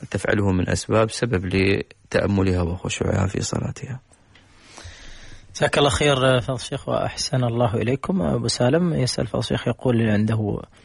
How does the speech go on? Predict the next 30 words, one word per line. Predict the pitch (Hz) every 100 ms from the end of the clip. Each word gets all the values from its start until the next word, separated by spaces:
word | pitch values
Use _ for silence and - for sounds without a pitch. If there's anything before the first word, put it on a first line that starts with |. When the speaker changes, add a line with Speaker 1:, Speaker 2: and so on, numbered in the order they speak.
| - - - - 120
Speaker 2:
يعني، | 117
وضع | 123 127 104
في | 120
بيته | 110 117 -
سماعات، | 107 - 107 104 107 143 -
وهذه | 110 101 101 98 101 98
فضل | -
الشيخ | 98 - 107
السماعات | 110 - 104 104 101 -
يقول | 107 107 104 98
أنها، | 92 95 98 104 92 _ - - - - _ _
آه، | 117 107 101
يعني، | 98 101 98 98 98 101 147 131 127 139 -
يخرج | 123 - - 107
فيها | - 110 107
وقت، | 104 - -
آه، | 107 98 95
الأذان، | 104 110 104 107 117 113 - _ -
آه، | 113 104
يؤذن | 101 104 107 -
فيها. | 104 107 95 107 - - _ - - - _ - _ - _ _ _ _ _
ويقول | 139 139 143 147 -
فضل | 135 139
الشيخ | - 165 -
أن | - 131 127
هذا | 120 98 135 120
ال-، | 113 107 104 104 - - - - -
يعني، | 104 104
هذا | 107 113 107
التايمر | - 113 101 98 110